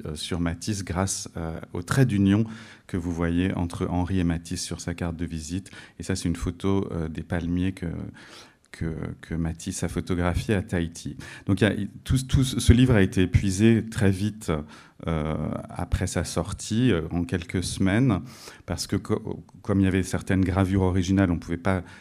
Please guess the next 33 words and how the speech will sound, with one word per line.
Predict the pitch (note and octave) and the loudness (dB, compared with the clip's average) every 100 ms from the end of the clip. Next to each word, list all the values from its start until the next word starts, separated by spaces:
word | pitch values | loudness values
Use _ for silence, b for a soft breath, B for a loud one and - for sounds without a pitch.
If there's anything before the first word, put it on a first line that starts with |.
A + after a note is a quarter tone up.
| B | B
publier | - F2+ F2+ F2+ | -8 -2 0 0
beaucoup | E2 G2 - | 0 0 0
d'exemplaires. | F2+ F#2+ E2+ E2+ E2+ F#2 A2+ D3 G2+ B B B B | 2 2 2 0 0 0 2 0 -2 B B B B
Et | F#2+ | 2
donc, | A2 A2+ A2+ - | 4 4 2 -8
si | - - G2+ | -8 -4 -4
je | F#2+ | 0
le | F#2+ | 8
présente, | - G2+ A2 C3 | 8 8 4 4
c'est | C3 A2+ | 2 0
parce | F#2+ - - | -2 -4 -4
que | G#2+ F#2+ F#2 | 0 2 0
à | E2+ | -4
partir | G2 F2 - G2 | -6 -2 -2 0
du | F#2 | 4
mois | G2 G2+ | 4 4
de | F2 F2+ | 2 -2
janvier, | E2+ F#2 F#2 E2 F2+ A#2 | 0 2 0 0 0 2
donc | G#2 E2+ | 2 -2
on | |
ne | - | -6
peut | - | -4
pas | F#2+ | -4
vraiment | F2+ F2+ F#2 | -2 -2 -2
fixe, | F2+ - - - | -4 -12 -18 -16
dire | F2 F#2 | -6 0
une | F#2+ F2 | 2 2
date, | F#2+ F#2 | 2 0
mais | F2 | -2
j'espère | E2 - - F2+ | -4 -8 -8 -8
que | - | -8
ce | D#2+ | -14
sera | - - | -8 -6